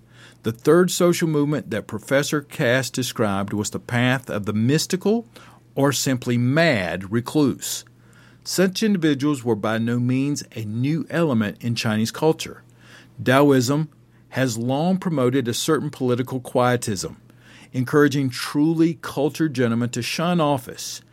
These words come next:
seek instead the solitude of wild places and deep contemplation.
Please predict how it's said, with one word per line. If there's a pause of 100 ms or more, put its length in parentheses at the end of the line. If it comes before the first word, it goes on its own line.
(240)
seek
instead
the
solitude
of
wild
places (260)
and
deep
contemplation.